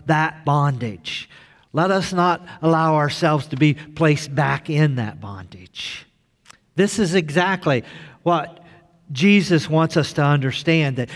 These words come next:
we are cleansed by his blood. In John chapter one, verse seven, it says, "But if we walk in the light as he is in the light, we have fellowship with one another,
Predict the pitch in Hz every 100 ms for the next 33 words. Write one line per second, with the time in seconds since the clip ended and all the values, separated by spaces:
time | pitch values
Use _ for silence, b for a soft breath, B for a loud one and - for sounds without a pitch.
0 | B - 160 190 156 - - 123 185 214
1 | 196 180 151 131 123 B B 170 170 156
2 | 175 175 139 120 143 160 151 127 98 -
3 | - b b b 160 165 196 208 214 202
4 | 190 160 175 185 190 165 165 - 202 185
5 | 160 156 196 170 180 180 185 208 220 214
6 | 226 226 208 196 196 214 208 180 - 240
7 | 202 180 170 165 170 180 B B 147 226
8 | 202 175 214 226 220 - 226 226 - -
9 | 165 175 180 208 208 202 208 208